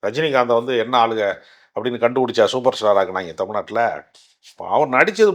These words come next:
பிடிச்சிச்சு, சூப்பர் ஸ்டார்ன்ட்டாங்க. அவர் நம்ம மொழி பேசுறவரா, நம்ம ஊருக்காரரா, நம்ம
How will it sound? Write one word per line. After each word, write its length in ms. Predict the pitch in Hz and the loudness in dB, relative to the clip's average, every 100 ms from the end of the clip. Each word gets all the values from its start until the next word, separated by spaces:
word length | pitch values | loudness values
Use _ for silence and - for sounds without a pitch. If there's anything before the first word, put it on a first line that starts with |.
| 165 | 0
பிடிச்சிச்சு, 320 | 185 180 185 | -6 -8 -8
சூப்பர் 300 | 175 165 147 | -6 -2 0
ஸ்டார்ன்ட்டாங்க. 500 | 123 104 90 143 - _ _ - - | 0 -2 -8 -14 -16 _ _ -20 -2
அவர் 160 | 127 139 | 2 4
நம்ம 280 | 131 156 156 | 4 4 4
மொழி 180 | 160 | 6
பேசுறவரா, 800 | 180 139 - 110 95 110 123 107 | 4 2 2 0 4 6 6 2
நம்ம 360 | 113 127 135 143 | -6 -6 -4 -2
ஊருக்காரரா, 500 | 143 113 98 95 113 | -2 -2 -2 2 2
நம்ம 240 | 110 120 | 0 -4